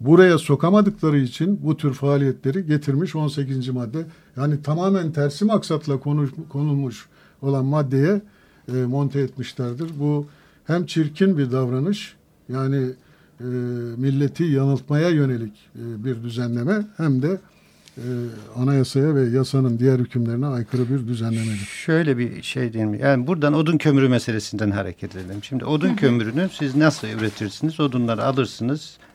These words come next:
Speaker 2: etrafını kap-, arasına kömürler koyarsınız. Ateşle yapılan bir şeydir. Yani ormu siz, biz
Speaker 3: Evet.
Speaker 2: bunun ormanlara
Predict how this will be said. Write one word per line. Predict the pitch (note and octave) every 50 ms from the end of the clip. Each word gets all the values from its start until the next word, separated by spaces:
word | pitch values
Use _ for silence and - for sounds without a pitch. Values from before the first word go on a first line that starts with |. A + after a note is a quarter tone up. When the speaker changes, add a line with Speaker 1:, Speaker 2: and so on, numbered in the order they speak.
| _ -
Speaker 2:
etrafını | C#3+ C#3+ - - B2 A2+ - - A2 A2 -
kap-, | - C3+ B2 A2+
arasına | C3+ C3 C3 B2 - - A#2 A2+ G#2+
kömürler | - C3 B2+ B2+ B2+ B2 C3+ C3 B2
koyarsınız. | - - G#2 G2+ G#2 G#2+ - D#3+ E3 -
Ateşle | B2+ C#3+ C3 - - F#3 F3+ - - - A#2+
yapılan | A2+ G#2 F#2+ - - F#2 F#2+ G2+ G2+ G2
bir |
şeydir. | - - - - G2 - G#2
Yani | G#2 A#2+ B2+ B2 A2+ A#2
ormu | C3 C#3+ D3+ C#3+ D3+ C#3
siz, | C#3 - - D3+ D#3+ E3 - -
biz | C3+ D3 D#3 E3+ G3+ G3+ -
Speaker 3:
Evet. | - - - - - - - - - - - - - -
Speaker 2:
bunun | C3 D3 E3 E3 D#3+ E3 F#3 E3+ C3+ - - _ _ - -
ormanlara | B2+ B2+ B2+ C#3 C3+ C#3 C#3+ C#3 C#3 C3 C#3 C#3 C3+ C3 A2+ -